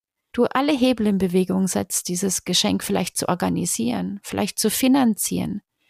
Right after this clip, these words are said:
dieses Geschenk zu übergeben und du bist vielleicht sogar ganz, ganz erfreut, dass du es jetzt übergeben darfst und die Person,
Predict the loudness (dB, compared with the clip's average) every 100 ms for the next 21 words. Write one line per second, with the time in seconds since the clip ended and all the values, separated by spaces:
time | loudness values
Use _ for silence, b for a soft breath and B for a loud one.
0 | B B B B B -2 -2 -2 -2 0
1 | 2 0 -2 -4 -2 0 2 0 2 2
2 | 2 0 -2 -2 -2 -2 -4 -6 -8 b
3 | -4 0 2 0 0 0 0 -2 -2 -2
4 | -2 -4 _ _ _ -2 0 -2 -2 -2
5 | -2 -2 -6 -6 0 2 2 2 -2 -6
6 | -6 -2 -2 0 0 2 2 0 0 -2
7 | -2 -4 -2 0 2 2 2 0 0 -2
8 | -2 -4 -8 -12 -20 _ _ _ _ _
9 | -6 -4 -4 -4 -2 -2 0 -2 -2 -2
10 | -4